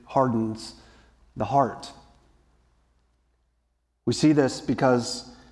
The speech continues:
at Marah they just grumbled to Moses, but here we're told the whole congregation of the people grumbled.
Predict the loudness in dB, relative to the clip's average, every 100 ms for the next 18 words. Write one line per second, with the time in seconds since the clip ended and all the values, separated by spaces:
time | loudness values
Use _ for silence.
0 | -4 0 4 6 6 6 6 4 2 0
1 | -6 -12 -20 -10 -4 -4 0 2 4 4
2 | 4 4 4 2 -2 -6 -12 -16 -20 _
3 | _ _ _ _ _ _ _ 0 4 6
4 | 6 4 4 2 2 -2 -4 -6 2 6
5 | 6 2 -2 0 0 0 0 -2 -4 -4
6 | -6 -6 -6 -6 -6 -6 -6 -6